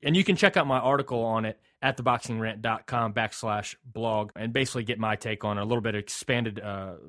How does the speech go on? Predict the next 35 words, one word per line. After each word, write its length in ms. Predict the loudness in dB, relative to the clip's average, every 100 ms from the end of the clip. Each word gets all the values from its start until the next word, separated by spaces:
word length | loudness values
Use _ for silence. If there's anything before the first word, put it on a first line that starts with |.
| -8
version 460 | 2 4 4 4 -2
of 80 |
what 120 | -4 -4
we 120 | -4
just 240 | -6 -2
talked 240 | 0 0 -2
about. 240 | -2 0
And 80 | 2
we'll 100 | 2
also 300 | 2 -2 -10 _ -14 -8
be 140 | -6
talking 320 | -2 -2 -2
about 220 | -4 -4
it 60 | -4
a 40 |
little 220 | -6 -6 -6
bit 160 | -8
on, 320 | -4 -4 -4 -6 _ _ _ _ _
uh, 200 | -4 -4
the 80 | -2
inaugural 400 | 0 2 0 -4
episode 400 | -4 -8 -6 -6
of 100 | -6
The 60 | -6
Boxing 460 | -2 -2 -2 -6 -2
Rant. 280 | -4 -4 -10 _ _ _ _ _ 0
So, 460 | 6 8 6 4 -4 _ _
Floyd 680 | -14 -4 4 8 8 6 2 -4
was 300 | 0 0 0
scheduled 640 | -4 -2 0 0 -2 -4
to 120 | -6
go 200 | -2 -2
to 80 | 0
Australia, 760 | -2 -4 -6 -4 -2 -2 -6 -16 _ _ _ _
okay? 400 | -10 -4 -2 -4